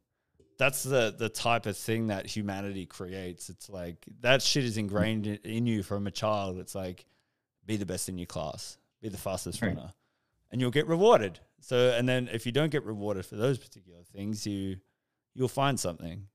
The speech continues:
Speaker 1: to be rewarded for.
Speaker 2: For
Speaker 1: Um,
Speaker 2: sure.
Speaker 1: and then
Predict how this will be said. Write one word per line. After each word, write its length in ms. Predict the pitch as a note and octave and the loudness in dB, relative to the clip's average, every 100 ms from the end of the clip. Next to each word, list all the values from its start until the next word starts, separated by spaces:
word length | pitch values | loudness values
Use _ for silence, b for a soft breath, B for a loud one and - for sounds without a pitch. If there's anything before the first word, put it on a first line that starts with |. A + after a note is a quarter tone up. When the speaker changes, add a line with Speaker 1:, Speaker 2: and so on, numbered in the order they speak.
| _ _ | _ _
Speaker 1:
to 60 | - | -12
be 140 | A2 | -8
rewarded 480 | G2+ F#2+ F#2+ G2 F2 | -6 -6 -4 -4 -4
for. 360 | - F#2 F2+ - _ _ _ _ _ _ _ _ | -10 -12 -12 -14 _ _ _ _ _ _ _ _
Speaker 2:
For 60 | |
Speaker 1:
Um, 200 | G#2 G#2 | 0 2
Speaker 2:
sure. 320 | G2 F#2 F2 E2 - _ | 2 2 2 0 -8 _
Speaker 1:
and 180 | A#2 B2 | 0 4
then 300 | A#2 A#2 B2+ | 6 4 0